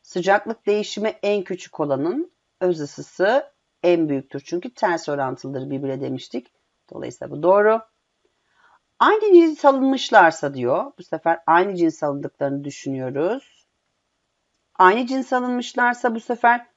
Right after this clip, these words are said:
öz ısıları eşittir. Hepsine eşit ısı verdiğimi söylemişti zaten. Kütlesi en az olan diyor. Şimdi sıcaklık değişimi fazla olanın kütlesi en azdır diyoruz. Burada sıcaklık değişimi en fazla olan L olduğuna göre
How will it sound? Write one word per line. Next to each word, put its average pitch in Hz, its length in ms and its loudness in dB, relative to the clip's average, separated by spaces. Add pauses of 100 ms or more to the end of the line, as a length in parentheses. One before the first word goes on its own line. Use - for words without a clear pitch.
(160)
öz 220 180 2
ısıları 170 420 0
eşittir. 185 540 -8
Hepsine 180 400 -4
eşit - 280 -12
ısı 156 200 -12
verdiğimi 147 360 -2
söylemişti 143 540 -6
zaten. 160 600 -4 (640)
Kütlesi 294 420 0
en 269 140 4
az 208 180 0
olan 139 360 0
diyor. 160 360 -6
Şimdi 220 240 -10
sıcaklık 233 560 -4
değişimi 233 360 -4
fazla 214 400 2
olanın 214 440 2 (520)
kütlesi 226 760 -2 (120)
en 196 140 2
azdır 151 380 -2
diyoruz. 170 360 -2
Burada 202 180 -6
sıcaklık 208 540 -2
değişimi 220 400 -4 (180)
en 220 240 -2
fazla 196 340 0
olan 180 320 4
L 202 120 0
olduğuna 151 360 0
göre 175 340 -2